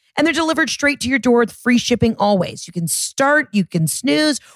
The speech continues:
or cancel your subscription at any time if you don't love them within your first month. They'll refund your order. And I'm telling you, you're gonna love them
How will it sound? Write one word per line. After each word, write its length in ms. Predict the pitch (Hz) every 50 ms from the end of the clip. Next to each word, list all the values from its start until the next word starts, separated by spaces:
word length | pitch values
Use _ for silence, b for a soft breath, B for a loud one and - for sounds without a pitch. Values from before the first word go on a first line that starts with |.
| b b
or 60 | 220 202
cancel 340 | - - 254 233 - 233 226
your 120 | 208 208
subscription 720 | - - 185 - - - _ - 180 151 - - 180 165 156
at 120 | 156 - -
any 160 | 196 190 202 214
time 360 | - 208 185 170 160 160 156 -
if 160 | 156 - -
you 80 | 175 185
don't 180 | 196 190 - 185
love 180 | 170 165 151 151
them 220 | 165 156 156 143 b b b b b
within 260 | - 180 - - 180 170
your 80 | 165 151
first 260 | - 165 156 - -
month. 240 | 160 156 151 143 - - - - 175
They'll 200 | 143 190 202 214
refund 320 | 233 247 214 - 262 262
your 100 | 247 254 -
order. 200 | 262 269 240 208
And 120 | - 202 202
I'm 80 | 226
telling 240 | 220 254 262 262 247
you, 100 | 220 202 202
you're 160 | 190 226 208
gonna 140 | 262 262 254
love 200 | 240 233 226 214
them 140 | 170 156 -